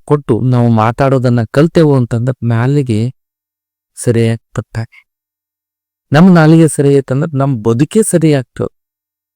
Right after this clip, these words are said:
ಇಲ್ಲಿ ಬಟ್ಟೆಗೂ, ಮನಸ್ಸಿಗೂ, ಮಾತಿಗೂ, ಬದುಕಿಗೂ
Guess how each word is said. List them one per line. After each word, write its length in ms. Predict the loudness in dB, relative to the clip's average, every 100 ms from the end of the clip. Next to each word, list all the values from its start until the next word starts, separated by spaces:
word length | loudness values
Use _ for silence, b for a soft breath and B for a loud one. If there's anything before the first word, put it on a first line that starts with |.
| _ _ _ _ _ _ _ _ _ _ -2
ಇಲ್ಲಿ 280 | 2 2 2 -2 -6 _ -10
ಬಟ್ಟೆಗೂ, 720 | 0 0 0 0 2 2 2 2
ಮನಸ್ಸಿಗೂ, 760 | 4 2 0 0 -2 -2 2 4 4
ಮಾತಿಗೂ, 760 | 4 2 0 0 -2 0 2 2 0 0
ಬದುಕಿಗೂ 580 | 0 2 0 -2 -2